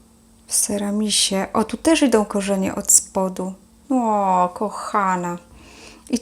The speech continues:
idą młode liście. Tutaj na szczytach.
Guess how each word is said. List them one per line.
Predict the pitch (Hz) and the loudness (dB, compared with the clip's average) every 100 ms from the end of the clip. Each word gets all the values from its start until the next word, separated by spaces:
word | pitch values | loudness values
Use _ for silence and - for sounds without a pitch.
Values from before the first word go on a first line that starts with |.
| - - | -4 -4
idą | 226 233 | 0 2
młode | 233 226 240 240 | 2 2 2 2
liście. | 254 254 226 - - 196 190 - - - _ _ _ _ _ - - | 2 2 0 2 0 -2 -10 -16 -20 -20 _ _ _ _ _ -20 -14
Tutaj | 220 208 202 | -8 -6 -4
na | 208 | -6
szczytach. | - 220 - 202 - | -6 -6 -6 -6 -8